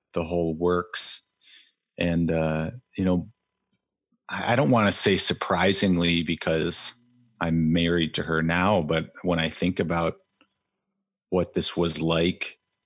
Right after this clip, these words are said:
you know, five or six years ago, when I told her I was gonna be leaving this successful role to start a funky tea company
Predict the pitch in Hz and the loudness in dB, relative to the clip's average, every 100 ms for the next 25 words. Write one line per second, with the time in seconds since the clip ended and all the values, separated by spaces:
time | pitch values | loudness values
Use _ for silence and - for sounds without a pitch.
0 | _ _ - 90 82 82 - 85 82 82 | _ _ -4 0 0 -2 -2 0 0 -2
1 | - - - 101 117 117 85 85 85 85 | -2 -4 -4 -2 0 0 0 2 2 0
2 | 92 - - 85 82 82 - 87 95 98 | -4 -10 -4 -2 0 -4 -2 0 0 0
3 | 87 85 82 80 90 82 85 82 85 87 | 0 0 -2 -2 -2 -2 -2 -2 0 0
4 | 87 85 82 82 80 - - - - - | 2 2 2 0 0 0 -4 -12 -20 -20
5 | - - - 92 - 87 82 - 90 80 | -20 -10 -6 -4 0 0 0 -2 -2 -2
6 | 80 85 98 92 90 - 90 - 92 82 | 0 2 2 2 0 -4 -2 -2 0 0
7 | 80 _ - - - 85 85 85 78 - | -2 _ -6 -6 -2 0 2 0 -2 0
8 | 98 101 80 76 82 82 85 85 | 0 0 -2 0 -2 0 0 -4